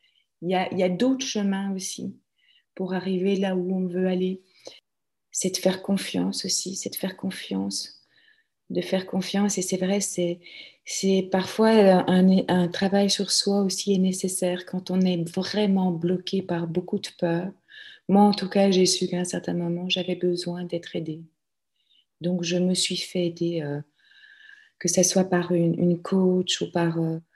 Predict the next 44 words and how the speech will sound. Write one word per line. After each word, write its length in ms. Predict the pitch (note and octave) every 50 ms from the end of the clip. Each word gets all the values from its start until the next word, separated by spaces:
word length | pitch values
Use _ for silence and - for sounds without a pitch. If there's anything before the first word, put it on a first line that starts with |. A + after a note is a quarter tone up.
| _ _ - -
ou 80 | E3+ E3+
quelqu'un 380 | - F3+ - - - F#3+ F3+
qui 160 | E3+ - - F3+
va 100 | F3 E3+
faire 200 | E3+ F3 E3+ E3+
un 100 | E3+ E3
travail, 540 | - - F3 E3+ E3+ E3+ F3 E3+ E3+ E3
euh, 80 | D#3+ D#3+ E3 - _ _ _ _ _ _ _ _ _ _ _ -
énergétique, 800 | E3+ E3+ F3+ F3+ F3+ F3+ F#3 F3+ - - G#3 G3 - - - -
je 120 | - F3+
sais 220 | - - F#3+ F#3
pas, 200 | - F#3+ F#3 F#3
des 140 | E3+ E3+ E3+
déblocages. 720 | E3 E3+ E3 E3 F3 F3 F3 - G3 F#3 F#3 F#3+ F#3+ - - - - - - - - - - - - -
Et, 160 | - - E3+
et 60 | E3+ E3+
de 60 | -
se 120 | - G#3+
dire 320 | G3 E3+ F#3 A3+ B3 G#3+ A3+
aussi 520 | G#3+ G#3 - - - - A#3 A#3+ C4 C4
qu'on 200 | B3+ - A3 G#3
peut 300 | G3+ - - A#3 A#3+ A#3+
faire 460 | A#3 - - - - G#3+ G#3+ A3 G#3+ G#3
les 120 | G3 F#3+
choses 440 | - - - G#3 G#3 G#3+ G#3+ F#3+ E3+
différemment, 840 | E3 E3 G3+ G3 - - - G3 F#3 F#3 F#3+ F#3 F3+ F3 F3 F3+ F#3
donc 280 | F3+ E3+ F3+ F#3 F3+ E3
dans 160 | F#3 F#3 F#3
des 200 | E3+ G3 F#3+ F3+
rythmes 500 | E3+ F#3 G#3 G3+ - - G3 F#3 F3+ E3+
différents. 760 | E3 E3+ - G3 - - - G3 F#3 F#3 F3 E3+ E3+ F#3 - _ _ _ _ _ _ _ -
Moi, 140 | F#3+ G#3
il 80 | G#3 F#3+
y 40 | F#3+
a, 60 | F#3+
il 120 | F#3 -
y 60 | F#3 F3+
a 40 |
plein 240 | F3+ - G#3+ A3+ A3
de 60 | G#3+
choix 380 | G#3 - - - - G3 G#3 G#3+
que 60 | G3
j'ai 180 | F#3+ G3 F#3 F3+
f-, 240 | - - - -